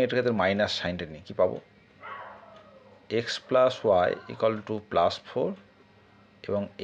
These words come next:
x minus y equals হচ্ছে minus two। তাহলে আমরা কি পাচ্ছি দেখো, এখানে পাচ্ছি যে টু এক্স equals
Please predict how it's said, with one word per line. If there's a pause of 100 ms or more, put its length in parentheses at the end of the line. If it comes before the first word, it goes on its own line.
x (180)
minus (180)
y
equals
হচ্ছে (200)
minus (600)
two। (2250)
তাহলে (500)
আমরা
কি
পাচ্ছি
দেখো, (3000)
এখানে
পাচ্ছি (420)
যে (160)
টু (160)
এক্স (1500)
equals